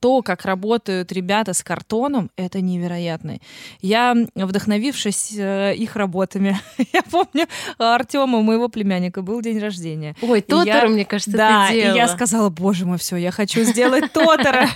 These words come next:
Speaker 2: <laughs>
Speaker 1: И я у Кати как раз консультировалась, где взять картон, как его сделать. И я поняла, что это такая работа, но они это делают просто бо-, бо-, просто как боженьки. Короче, если вы зайдете,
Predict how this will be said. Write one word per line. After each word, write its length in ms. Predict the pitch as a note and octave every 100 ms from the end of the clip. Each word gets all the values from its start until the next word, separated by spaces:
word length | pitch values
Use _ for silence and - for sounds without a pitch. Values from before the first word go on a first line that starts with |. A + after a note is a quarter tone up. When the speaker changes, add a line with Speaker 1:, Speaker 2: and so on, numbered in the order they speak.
| - -
Speaker 2:
<laughs> 240 | F4 C4+
Speaker 1:
И 460 | C#4 C4+ C4+ C4 B3+
я 360 | G#3+ A3 A#3+ B3+
у 180 | A3+ G#3+
Кати 560 | G#3+ G#3+ G#3 G3+ G3 F#3+
как 140 | G3
раз 160 | G3+ G3+
консультировалась, 640 | A3 F#3 G3+ A#3+ A#3 G#3
где 120 | F3
взять 200 | F#3 F#3+
картон, 380 | - G3 - E3+
как 220 | D#3+ E3+
его 120 | F#3 G3
сделать. 480 | F3 F3+ E3 E3 -
И 420 | F3 F3+ F3+ D#3+
я 240 | - F3+ F#3+
поняла, 300 | G3+ F#3+ G3+
что 120 | G#3
это 60 | F#3
такая 240 | F#3+ G#3
работа, 580 | G3 F#3 F#3 C#4 C4+ F#3+ - - - -
но 140 | G3
они 320 | F#3+ G3+ B3+
это 140 | D#4+ A3
делают 340 | F#3 G3+ F3+
просто 300 | - G3+ -
бо-, 200 | F3 F3+
бо-, 160 | E3 E3
просто 420 | - G3 F#3+ -
как 220 | D#3+ F3
боженьки. 680 | E3+ E3+ F3 E3 D#3 D#3 D3 D#3 -
Короче, 340 | F3 B3+ C4+ A3
если 220 | A#3+ -
вы 340 | B3+ C4 A#3+
зайдете, 760 | A3 A#3+ A#3+ C4+ A3 G#3+ F#3+ G3